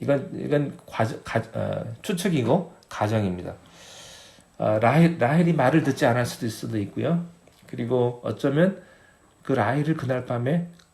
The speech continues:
가둬놨을 수도 있습니다. 예, 이건 소설인데요. 어, 그럴 수도 있습니다.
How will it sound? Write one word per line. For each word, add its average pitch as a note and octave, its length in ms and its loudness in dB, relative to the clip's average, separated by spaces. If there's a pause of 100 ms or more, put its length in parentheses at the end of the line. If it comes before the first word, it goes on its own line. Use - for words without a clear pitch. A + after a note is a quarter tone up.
(100)
가둬놨을 A#2+ 640 -2
수도 - 260 -8
있습니다. - 460 -8 (920)
예, - 280 -12 (320)
이건 B2+ 200 -2
소설인데요. A#2+ 840 0 (720)
어, A2+ 180 -4
그럴 C#3+ 220 2
수도 C#3 200 -2
있습니다. G#2 480 -6